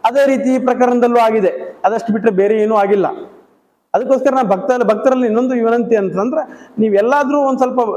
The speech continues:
ಯಾವುದೇ ಕಾರಣಕ್ಕಾಗ್ಲಿ ಹೆಂಗಾಗ್ಲಿ ಸ್ವಾಮಿಗಳ ಸಹಕಾರ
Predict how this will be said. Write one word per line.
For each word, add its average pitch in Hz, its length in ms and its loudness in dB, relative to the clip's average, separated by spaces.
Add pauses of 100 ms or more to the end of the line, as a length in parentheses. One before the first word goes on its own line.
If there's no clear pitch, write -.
ಯಾವುದೇ 214 400 2
ಕಾರಣಕ್ಕಾಗ್ಲಿ 226 600 0
ಹೆಂಗಾಗ್ಲಿ 214 540 0 (580)
ಸ್ವಾಮಿಗಳ 240 340 2
ಸಹಕಾರ 240 400 2